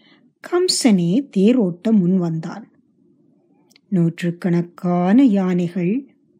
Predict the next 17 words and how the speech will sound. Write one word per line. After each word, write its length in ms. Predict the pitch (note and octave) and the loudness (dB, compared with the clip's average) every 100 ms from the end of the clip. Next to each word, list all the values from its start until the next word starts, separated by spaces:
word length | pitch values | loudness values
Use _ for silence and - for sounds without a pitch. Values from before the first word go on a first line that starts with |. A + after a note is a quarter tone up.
| _ _ | _ _
குதிரைகள், 840 | - G3 G3 F3+ E3+ F3 F#3 C#4 _ _ _ _ _ _ - | 0 2 2 0 -4 -4 -4 -6 _ _ _ _ _ _ 0
பணிப்பெண்கள் 880 | G3 D#4 E4 G3+ F3 D#3+ E3 F#3 - | 4 4 2 -2 -2 -2 -6 -8 -2
பின்தொடர 680 | F3+ B3+ G#3+ D#3+ D#3+ F#3 - _ _ _ _ _ _ | 0 2 0 -4 -6 -8 -10 _ _ _ _ _ _
பல 260 | D4+ A#3 | -2 0
தங்க 580 | G3+ - F3 B3 D#4+ E4 | -2 -2 0 2 0 -2
ரதங்கள் 560 | G#3 F3 G3 F#3 E3+ E3 | -2 0 0 0 -2 -6
வந்து 320 | D#3+ F3 C4+ | -2 0 0
கொண்டிருந்தன. 920 | G#3+ E3 D#3+ D#3 D#3 E3 D#3+ A3+ - _ _ _ _ _ _ _ _ _ - | 0 -2 -2 -6 -8 -8 -10 -12 -18 _ _ _ _ _ _ _ _ _ 2
இந்த 420 | C4+ A3 F3+ E3+ | 4 4 2 -2
அற்புதமான 920 | D#3+ - F3+ E3+ E3 D#3+ E3 F#3+ D#4 | -6 -6 -4 -2 -2 -2 -2 0 0
ஊர்வலம் 600 | A#3+ G3+ F#3 F3 F3 E3+ | 0 0 0 -2 0 -2
நடந்து 460 | E3 D#3+ A#3 C#4+ | -2 2 4 4
கொண்டிருக்கும் 720 | C4+ F#3 E3 D#3+ D#3 - E3 D#3 | 2 -2 -2 -4 -8 -8 -10 -8
போது 540 | E3+ D#3 D#3 D4+ - _ _ _ _ _ | -8 -8 -4 -4 -6 _ _ _ _ _
திடீரென்று 1000 | - E3+ D#3+ B3+ D4 F3+ D3 D3 D#3 B3 _ _ _ _ _ - | -6 -2 4 4 4 0 -6 -10 -10 -10 _ _ _ _ _ -6
வானத்திலிருந்து 1160 | D#3+ D#3 C#4 - - F3 D#3+ D#3 D#3 D3+ E3 | -4 -2 -4 -6 -4 -4 -2 -4 -6 -6 -8
ஒரு 440 | C#4 A3 F#3 F#3+ | -2 0 0 -2